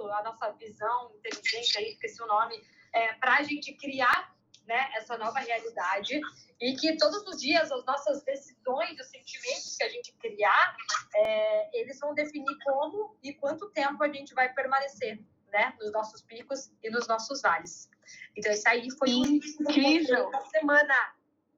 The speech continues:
Speaker 2: Espero que vocês tenham gostado, gente. Se vocês não leram esse livro, esse livro é bem curtinho, então vale, vale a pena vocês lerem.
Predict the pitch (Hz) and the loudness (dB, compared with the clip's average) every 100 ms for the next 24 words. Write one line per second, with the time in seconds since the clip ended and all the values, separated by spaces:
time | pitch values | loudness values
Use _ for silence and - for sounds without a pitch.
0 | _ _ _ _ _ _ - - - - | _ _ _ _ _ _ -20 -16 -10 -2
1 | - 277 294 311 339 339 311 339 330 311 | 4 4 4 0 -4 -2 -4 -4 -4 0
2 | 320 - 247 254 254 240 240 - 240 262 | 0 2 2 2 -2 -8 -8 -12 -10 -8
3 | 277 262 294 392 285 277 269 262 - 240 | -6 -2 -2 0 2 2 2 -2 -4 -10
4 | 254 247 240 285 302 302 277 415 - 403 | -4 -4 -4 0 2 2 0 -8 -6 -8
5 | - - 339 330 302 302 320 302 370 403 | -6 -8 -6 0 2 2 2 2 2 -4
6 | - 247 494 523 - 285 277 262 254 254 | -2 0 2 -2 -2 -2 -2 -6 -6 -4
7 | 240 208 196 190 | -4 -6 -10 -14